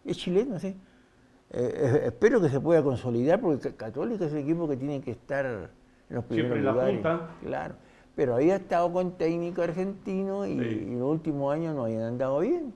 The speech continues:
Speaker 2: Sí,
Speaker 1: Pero
Speaker 2: sí,
Speaker 1: bueno,
Speaker 2: sí.
Speaker 1: ojalá, digo yo, porque como igual que en México, allá el técnico local no le da mucho tiempo. <laughs>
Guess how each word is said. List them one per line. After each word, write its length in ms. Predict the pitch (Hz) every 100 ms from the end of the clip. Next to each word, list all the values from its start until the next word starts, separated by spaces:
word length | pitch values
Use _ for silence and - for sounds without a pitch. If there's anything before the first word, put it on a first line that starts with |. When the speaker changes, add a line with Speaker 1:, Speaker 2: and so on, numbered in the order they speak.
| -
Speaker 2:
Sí, 160 | 135 147
Speaker 1:
Pero 160 | 151
Speaker 2:
sí, 40 | 190
Speaker 1:
bueno, 200 | - 165
Speaker 2:
sí. 60 | - - _
Speaker 1:
ojalá, 540 | - 160 147 156 180 185
digo 220 | 175 160
yo, 180 | 160 170
porque 420 | 165 143 139 120 - - - - -
como 500 | - 131 127 117 113 113
igual 240 | 139 151
que 100 | 160
en 120 | 160
México, 440 | 175 170 180 180 170
allá 220 | 147 147
el 100 | 147
técnico 460 | 165 170 165 156 143
local 640 | 139 139 165 165 151 139
no 160 | 151 147
le 100 | 127
da 140 | 127
mucho 300 | 151 160 165 165
tiempo. 360 | 349 277 185
<laughs> 60 | 131